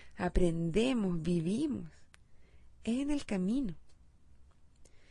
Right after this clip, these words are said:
Lo que yo quiero en este podcast es compartir el camino con ustedes,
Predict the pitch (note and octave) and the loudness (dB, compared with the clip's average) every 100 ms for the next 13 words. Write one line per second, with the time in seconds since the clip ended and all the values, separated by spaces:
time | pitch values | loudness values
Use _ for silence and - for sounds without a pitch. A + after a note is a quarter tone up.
0 | - - - - - - - G#3 A3 A#3+ | -20 -20 -20 -20 -20 -14 -4 -4 0 -2
1 | B3+ C#4+ D4 D4 - B3+ - C#4+ D4 D4 | -2 -2 0 2 2 0 -4 -6 -6 -8
2 | C#4+ - B3+ - C4 B3 A3 G#3 - B3 | -10 -2 4 4 2 -4 -4 -4 -4 -4
3 | B3+ A3 F#3+ A#3 C4 C4 B3 A#3+ - F#3 | -4 -6 -4 -4 -4 -4 -6 -8 -8 -8
4 | F3 D#3 | -8 -10